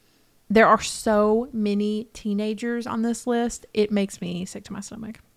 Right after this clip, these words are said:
Like, it's, it's wild. And again, we can also say that it's, like, is a different time period.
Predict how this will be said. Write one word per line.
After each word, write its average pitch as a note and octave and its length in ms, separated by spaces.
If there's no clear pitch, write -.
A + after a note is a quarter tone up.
Like, G#3+ 180
it's, G#3 200
it's - 180
wild. F#3+ 600
And A#3 120
again, G#3+ 600
we A#3+ 100
can A3+ 140
also A#3 320
say F#3+ 300
that F#3 180
it's, F#3 160
like, F#3 440
is C4 220
a A#3+ 60
different G#3+ 280
time G3 260
period. G3+ 440